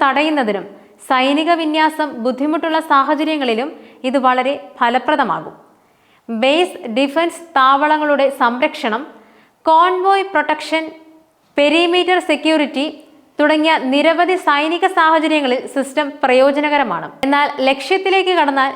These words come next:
ഈ നേട്ടം ഇന്ത്യയുടെ ആത്മനിർഭർ ഭാരത് എന്ന ലക്ഷ്യത്തിന്റെ ഭാഗമാണ്. പ്രതിരോധ മേഖലയിൽ തദ്ദേശീയ ഉൽപ്പാദനം വർദ്ധിപ്പിക്കുന്നതിന്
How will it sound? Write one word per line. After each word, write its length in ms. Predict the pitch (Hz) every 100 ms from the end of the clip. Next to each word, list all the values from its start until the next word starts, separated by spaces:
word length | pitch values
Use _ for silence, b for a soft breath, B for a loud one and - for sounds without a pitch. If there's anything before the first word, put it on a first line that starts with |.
| 262
ഈ 20 | 294 311
നേട്ടം 280 | 285 285 285 254
ഇന്ത്യയുടെ 420 | 254 285 285 294 - 240
ആത്മനിർഭർ 760 | 269 277 339 311 285 277 277 277 254
ഭാരത് 420 | 247 254 269 - B B B 254
എന്ന 140 | 262 254 247
ലക്ഷ്യത്തിന്റെ 500 | 240 - 302 277 240 254 233
ഭാഗമാണ്. 520 | 220 240 220 170 151 - - b b b b -
പ്രതിരോധ 460 | 269 277 311 330 349
മേഖലയിൽ 400 | 339 311 311 330 359 -
തദ്ദേശീയ 520 | 285 277 320 339 359 370 339
ഉൽപ്പാദനം 560 | 294 302 311 311 311 277
വർദ്ധിപ്പിക്കുന്നതിന് 840 | 269 262 330 320 320 294 254 262